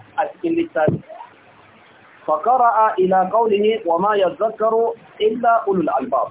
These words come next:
Mana manzo Allah ya karanta ayar cikakke. Yace menene? "Hunna ummul kitab." Sai ce me?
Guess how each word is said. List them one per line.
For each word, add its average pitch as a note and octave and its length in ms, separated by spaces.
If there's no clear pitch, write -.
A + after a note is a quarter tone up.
Mana D#3 240
manzo D3+ 220
Allah G3 260
ya F#3+ 60
karanta F3+ 380
ayar F#3 200
cikakke. C3+ 400
Yace F#3+ 280
menene? G3+ 440
"Hunna G#3 380
ummul G3 320
kitab." C#3+ 400
Sai F#3+ 140
ce G3+ 100
me? C#3+ 180